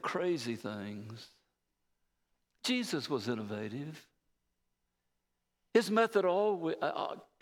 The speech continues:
constantly was changing. Sometimes it was to touch a blind man and make him see. Another time it was to raise a man's daughter, Jairus' daughter.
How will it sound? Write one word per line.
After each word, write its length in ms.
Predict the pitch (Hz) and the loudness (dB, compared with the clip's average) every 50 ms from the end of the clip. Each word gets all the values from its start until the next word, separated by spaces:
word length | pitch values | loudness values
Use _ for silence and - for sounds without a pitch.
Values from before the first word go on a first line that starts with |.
| _ _ _ _ _ | _ _ _ _ _
constantly 680 | - - 254 247 - - - - 135 - - 117 104 | 2 4 4 4 4 0 -4 -4 -4 -4 -4 -4 -6
was 240 | 101 98 107 - - | -4 -6 -6 -8 -6
changing. 680 | - - 90 101 98 - 117 - - - - - - - _ _ _ _ _ _ _ _ _ _ _ _ _ _ _ _ _ _ _ _ _ _ _ _ _ | -8 -8 -8 -6 -8 -10 -10 -10 -12 -12 -12 -16 -18 -20 _ _ _ _ _ _ _ _ _ _ _ _ _ _ _ _ _ _ _ _ _ _ _ _ _
Sometimes 440 | - - 254 240 202 226 233 220 170 | 2 4 4 4 4 2 2 4 2
it 80 | 185 - | 2 2
was 200 | 165 156 135 127 | 2 2 2 0
to 120 | - - | -4 0
touch 200 | - 226 - - | 0 0 2 2
a 100 | 151 143 - - - - | -2 -2 -2 -6 -12 -4
blind 340 | - 190 196 214 214 196 175 | 0 2 2 2 2 2 2
man 200 | 165 160 151 139 | 2 2 2 2
and 120 | 135 131 | 2 0
make 220 | 143 165 175 170 - | 0 0 0 0 -2
him 100 | 147 135 | -2 -2
see. 240 | - - - 233 208 | -2 -2 0 0 2
Another 280 | 175 185 226 220 196 | 2 2 0 0 0
time 200 | - 196 190 175 | 0 0 0 0
it 80 | 170 151 | 0 -2
was 120 | 143 123 | -2 0
to 120 | 131 139 - - - - - - - | 0 -2 -2 -2 -10 -10 -8 -4 2
raise 340 | 185 190 208 214 208 160 | 4 6 8 8 6 6
a 80 | 180 180 | 2 2
man's 440 | 165 170 180 190 190 185 175 160 143 | 2 2 2 4 4 2 2 -2 -6
daughter, 500 | 160 160 165 170 180 190 190 170 147 123 - | -2 2 2 4 4 2 2 0 0 0 2
Jairus' 440 | 151 160 180 196 - - 170 123 | 2 2 2 0 0 -2 -4 2
daughter. 340 | 143 165 165 190 196 156 120 | 4 4 4 4 4 2 0